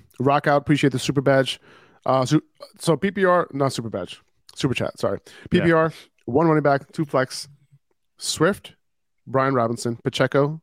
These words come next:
Speaker 1: Zay Jones, and Seymour?
Speaker 2: Chris Moore.
Speaker 1: Chris Moore.
Speaker 2: Yeah.
Speaker 1: <laughs> Nice.
Speaker 2: <laughs> Seymour.
Speaker 1: Um,
Speaker 2: Seymour what? <laughs>
Speaker 1: I would say that the, <laughs> yeah, I was like, I was looking for another message,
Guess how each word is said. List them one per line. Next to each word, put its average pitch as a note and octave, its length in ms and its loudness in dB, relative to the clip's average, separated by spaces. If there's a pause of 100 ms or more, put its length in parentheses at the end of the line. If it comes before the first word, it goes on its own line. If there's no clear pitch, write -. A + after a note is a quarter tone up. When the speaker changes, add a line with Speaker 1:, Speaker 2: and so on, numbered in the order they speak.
Speaker 1:
Zay C3 220 0
Jones, A2+ 420 -4 (640)
and A2 400 -4 (220)
Seymour? E3 720 -4 (600)
Speaker 2:
Chris C#3 240 -2
Moore. F#2+ 240 -2 (840)
Speaker 1:
Chris D3+ 180 0
Moore. G#2+ 200 -8 (840)
Speaker 2:
Yeah. G2 200 0
Speaker 1:
<laughs> - 60 -20 (100)
Nice. - 260 -10 (260)
Speaker 2:
<laughs> F#3+ 220 6
Seymour. D3 440 4
Speaker 1:
Um, B2 100 -8
Speaker 2:
Seymour D#3+ 360 2
what? B2+ 240 0 (240)
<laughs> - 240 0
Speaker 1:
I E3+ 180 4
would G#3+ 120 0
say G3+ 280 2
that D#3 200 0
the, E3+ 840 2
<laughs> - 20 -2
yeah, G3 100 4
I E3+ 40 4
was E3+ 100 0
like, F3 140 0
I - 60 2
was F3+ 140 4
looking G#3+ 180 2
for F#3+ 120 0
another D#3 240 4
message, C#3 500 -2